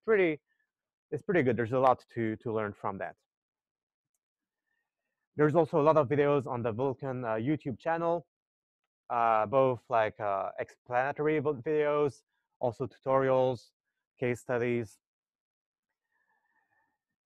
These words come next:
And, uh, yeah, I guess this is the last slide. Okay, so thank you for listening. Now, um, I guess we'll have a short live coding session,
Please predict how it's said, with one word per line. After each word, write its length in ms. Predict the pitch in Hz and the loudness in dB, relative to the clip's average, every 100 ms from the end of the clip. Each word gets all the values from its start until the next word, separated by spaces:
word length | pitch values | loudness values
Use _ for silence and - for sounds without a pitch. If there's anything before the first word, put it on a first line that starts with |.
| _ - | _ -2
And, 480 | 143 147 143 139 135 | 2 4 2 2 4
uh, 260 | 135 131 147 | 6 6 6
yeah, 200 | 233 160 | 6 6
I 20 | |
guess 160 | 143 | 2
this 140 | 135 139 | 0 -4
is 80 | 123 | 0
the 100 | 123 | 2
last 300 | 120 - - | 2 0 -6
slide. 300 | 104 120 120 - - | -2 -2 -4 -12 -18
Okay, 240 | - 107 - _ _ _ | -12 -14 -14 _ _ _
so 280 | 139 127 - _ _ _ _ _ _ _ _ | 2 2 2 _ _ _ _ _ _ _ _
thank 240 | 170 156 165 | -4 -4 -6
you 80 | |
for 140 | 139 143 | -4 -2
listening. 480 | 185 - 202 220 165 | -2 0 0 2 4
Now, 260 | 147 151 - _ _ _ _ _ _ _ _ _ _ _ _ _ _ _ _ _ _ _ _ | 4 4 -2 _ _ _ _ _ _ _ _ _ _ _ _ _ _ _ _ _ _ _ _
um, 560 | 143 151 147 143 139 - _ _ _ - | 6 8 8 4 -2 -6 _ _ _ 2
I 80 | 165 | 4
guess 220 | 202 - | 4 4
we'll 140 | 180 | 0
have 400 | 151 175 170 135 - | 4 6 6 4 0
a 280 | 131 131 127 - | 4 6 4 2
short 300 | 185 170 - | 2 2 0
live 280 | 135 156 - | 2 2 2
coding 260 | 175 165 143 | -2 -2 0
session, 520 | 190 202 233 226 | 2 2 0 -4